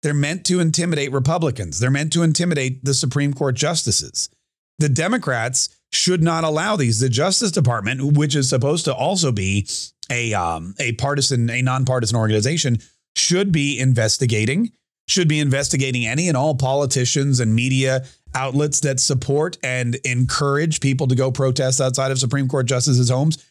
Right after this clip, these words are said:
The people that are passing out the maps should be prosecuted. Um, you know, Kamala Harris and Joe Biden and anyone else who says, "Yeah, let's go do that," that's fine.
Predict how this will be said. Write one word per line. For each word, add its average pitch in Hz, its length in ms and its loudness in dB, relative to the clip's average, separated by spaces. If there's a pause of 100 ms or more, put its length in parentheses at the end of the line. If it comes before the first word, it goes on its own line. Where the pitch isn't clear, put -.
(160)
The 170 100 0
people 160 260 2
that 160 120 2
are 147 60 0
passing 131 420 0
out 135 160 -2
the 127 100 -2
maps 123 520 -2 (300)
should 160 320 2
be 143 160 0
prosecuted. 139 920 0 (260)
Um, 123 420 0
you 170 100 2
know, 147 120 -2
Kamala 151 380 0
Harris 143 360 0
and 127 140 4
Joe 139 180 2
Biden 135 320 0
and 127 100 0
anyone 135 280 2
else 139 200 0
who 151 60 0
says, 131 220 2
"Yeah, 165 120 0
let's 143 200 -2
go 147 120 0
do 135 180 2
that," 170 100 0
that's 151 200 -2
fine. 139 460 -2